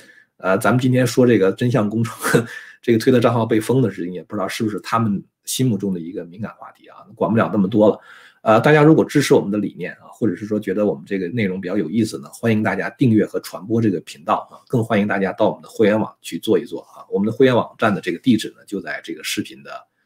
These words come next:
呃，正下方置顶连接里边啊，或者是在这个视频的描述区啊。第一个就是链接，就是我们的这个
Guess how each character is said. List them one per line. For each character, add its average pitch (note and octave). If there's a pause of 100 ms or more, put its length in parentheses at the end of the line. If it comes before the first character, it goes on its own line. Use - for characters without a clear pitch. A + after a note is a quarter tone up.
(240)
呃， -
正 G#2+
下 F2+
方 F#2+
置 A#2
顶 -
连 -
接 G#2+
里 -
边 -
啊， -
或 -
者 -
是 -
在 D#2+
这 D#3
个 -
视 -
频 D#3+
的 F3
描 E3
述 A2+
区 G2
啊。 - (140)
第 G#2+
一 A2
个 G#2
就 E2
是 D#2
链 G2
接， E2+
就 F#2
是 F2
我 E2
们 D#2+
的 D#2
这 -
个 -